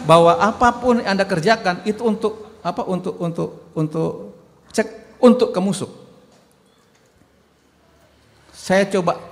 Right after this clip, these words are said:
bagian terakhir saya, saya coba akan ambil langit merah di Kemusuk, Balada Tejo. Bapak Ibu sekalian sudah mendengarkan tentang bagaimana puisi ini.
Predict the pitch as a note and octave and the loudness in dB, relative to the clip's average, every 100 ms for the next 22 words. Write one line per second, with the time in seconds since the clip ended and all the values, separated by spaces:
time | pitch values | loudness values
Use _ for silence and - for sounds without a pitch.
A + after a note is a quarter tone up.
0 | - C#3 C3+ E3+ D#3+ D#3 D#3 D#3 C#3+ C#3+ | -8 -6 -4 -4 -6 -6 -6 -6 -8 -10
1 | D3 A3 A#3 _ _ _ _ _ _ _ | -10 -16 -20 _ _ _ _ _ _ _
2 | _ A3 A3 G#3+ G3 F#3+ F#3+ F#3 G3 G3 | _ -8 -4 -4 -4 -4 -4 -2 -2 -2
3 | F#3+ F3+ E3 - - _ _ _ _ _ | -4 -8 -12 -20 -20 _ _ _ _ _
4 | _ _ _ _ - E3+ F3+ F3+ F#3 F3 | _ _ _ _ -4 -2 -2 -4 -4 -4
5 | D3 - C3 C#3 C3+ C3 A2 - B2+ B2+ | -4 -8 -10 -6 -6 -6 -14 -16 -10 -6
6 | C#3 B2+ B2+ G2 E2 - _ _ _ _ | -6 -6 -8 -10 -14 -18 _ _ _ _
7 | - - - - - - - - - D#3 | -20 -20 -20 -20 -20 -20 -20 -20 -4 6
8 | G3 G#3+ G#3+ G#3 G#3 - G3 G3 E3+ D#3+ | 6 8 4 4 2 0 -2 0 0 2
9 | D3 C#3+ C3+ C3 G#2 F#2 - - - - | 2 0 0 -4 -6 -14 -20 -20 -16 -14
10 | - F3 E3+ D#3+ D3+ G3 A#3 D#3 A#2+ - | -10 -10 -10 -12 -8 -6 -4 -6 -8 -14
11 | - - F#3 E3 D#3+ C#3 B2 A#2 | -20 -8 -4 -2 -4 -6 -8 -8